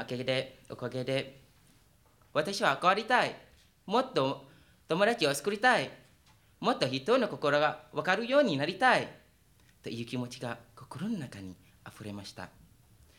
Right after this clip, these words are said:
そして、青空目上げ、小さなお願いしました。「明日、もっと雪が欲しい。友達と一緒に笑いたい。」日本に来た当初は、家族と離れて悲しい気持ちと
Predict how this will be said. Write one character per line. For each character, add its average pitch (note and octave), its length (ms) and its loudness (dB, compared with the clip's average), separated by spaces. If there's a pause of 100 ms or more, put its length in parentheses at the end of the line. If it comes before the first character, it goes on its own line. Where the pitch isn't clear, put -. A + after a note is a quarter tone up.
(260)
そ - 140 -8
し - 100 -10
て、 B2+ 420 -6 (220)
青 A2+ 160 -4
空 B2+ 280 -2
目 C3 100 -2
上 B2+ 80 -6
げ、 C3 380 -6 (160)
小 G#3 140 -6
さ B2 180 -8
な G#2 100 -10
お - 40 -12
願 G#2 280 -12
い F#2+ 40 -14
し - 120 -18
ま G2 80 -18
し - 60 -20
た。 F2+ 160 -14 (920)
「明 A#2+ 60 -6
日、 C3+ 360 -4 (220)
も F3+ 160 4
っ - 80 0
と F3+ 60 2
雪 E3+ 240 0
が G#3 80 6
欲 A3 120 4
し A#3 300 2
い。 - 200 -10 (200)
友 B2 160 -6
達 - 240 -6
と - 100 -6
一 - 80 -6
緒 A3+ 140 2
に A3+ 80 -2
笑 G#3 260 4
い A#3 60 -2
た B3 260 6
い。」 - 140 0 (1800)
日 D3 180 -2
本 A#3+ 160 -2
に A#2+ 100 -6
来 G#2+ 160 -16
た G#2 180 -12
当 G#2+ 160 -12
初 A2 160 -10
は、 G2+ 340 -10 (640)
家 C3+ 100 -8
族 G3+ 240 -6
と - 80 -10
離 A2+ 220 -8
れ A2+ 100 -6
て A2 340 -8 (360)
悲 C#3 180 -2
し - 160 -6
い - 20 -12
気 - 120 -14
持 G2+ 100 -14
ち - 160 -18
と A2 180 -10